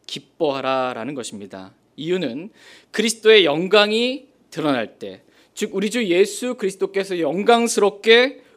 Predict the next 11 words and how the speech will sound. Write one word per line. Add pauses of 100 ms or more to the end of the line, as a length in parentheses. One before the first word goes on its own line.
공중재림하실
때 (220)
그때
우리가 (340)
넘치는
기쁨으로
즐거워할
수
있기
때문이라고
말씀하십니다.